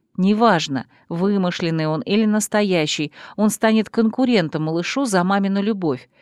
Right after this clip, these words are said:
Маме петушок больше нравится, чем я. Может возникнуть агрессия или замкнутость.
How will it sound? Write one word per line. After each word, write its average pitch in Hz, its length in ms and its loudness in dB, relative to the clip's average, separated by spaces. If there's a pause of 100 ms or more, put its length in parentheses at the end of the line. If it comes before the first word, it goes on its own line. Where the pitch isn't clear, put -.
(200)
Маме 190 380 4
петушок 269 500 0
больше 202 360 2
нравится, 202 480 0
чем 170 200 -4
я. 156 300 -2 (460)
Может 180 380 2
возникнуть 175 640 0
агрессия 160 640 0
или 175 300 0
замкнутость. 175 760 -4